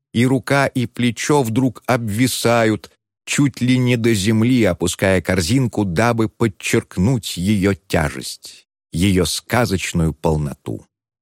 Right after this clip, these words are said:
Около белой, склизкой от сырости садовой скамейки со спинкой, она выкладывает свои грибы концентрическими кругами на круглый железный стол со сточной дырой посредине.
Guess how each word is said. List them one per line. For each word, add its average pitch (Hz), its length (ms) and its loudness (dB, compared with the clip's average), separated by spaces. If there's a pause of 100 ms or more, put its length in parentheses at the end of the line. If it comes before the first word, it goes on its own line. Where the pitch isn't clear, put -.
(800)
Около 104 340 0
белой, 87 580 -2 (120)
склизкой 87 720 -2
от 82 100 -2
сырости 95 540 -2
садовой 85 420 0
скамейки 92 600 0
со 78 140 -4
спинкой, 69 600 -6 (260)
она 101 300 2
выкладывает 104 720 2
свои 95 340 0
грибы 92 560 0
концентрическими 95 1080 -2
кругами 110 560 -2
на 104 140 0
круглый 131 480 0
железный 101 600 0
стол 143 520 -2 (220)
со - 180 -2
сточной 127 600 -2
дырой 87 440 0
посредине. 71 840 -8